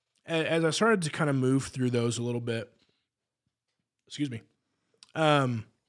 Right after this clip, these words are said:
you're just, you're, you, God has a funny way of just reminding you and proving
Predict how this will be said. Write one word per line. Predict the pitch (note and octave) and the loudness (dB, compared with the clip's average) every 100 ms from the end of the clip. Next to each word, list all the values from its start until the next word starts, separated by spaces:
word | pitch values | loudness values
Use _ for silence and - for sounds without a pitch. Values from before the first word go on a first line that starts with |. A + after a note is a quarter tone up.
| _ _ _ _ _ _ _ _ _ _ _ _ _ _ _ _ D#3 | _ _ _ _ _ _ _ _ _ _ _ _ _ _ _ _ -4
you're | D#3+ | 2
just, | D#3+ E3 - | 2 2 0
you're, | D#3 D3+ | 2 0
you, | C3 C#3+ - _ _ _ _ E3 D#3 _ _ _ _ _ _ D#3 | 0 -14 -18 _ _ _ _ _ -20 _ _ _ _ _ _ -2
God | D#3 E3+ G3 | 4 6 6
has | E3+ D#3+ | 4 4
a | C#3+ | 2
funny | - - D3 D3 | 0 -2 0 2
way | C#3 B2+ B2 A#2+ B2 - | 2 4 4 2 0 -2
of | C3 B2+ B2 | -4 -4 -4
just | B2+ - | -8 -6
reminding | B2+ B2 A#2 A#2 B2+ C3 B2+ B2+ | -4 -4 -4 -2 -2 0 0 0
you | B2 A#2+ B2 B2 - _ _ _ _ _ _ _ _ _ _ - - _ _ - | 0 0 0 -2 -8 _ _ _ _ _ _ _ _ _ _ -20 -20 _ _ -8
and | B2+ A#2+ | -6 -6
proving | - C3+ C#3 B2+ B2 A#2 | -6 -2 0 0 -2 -4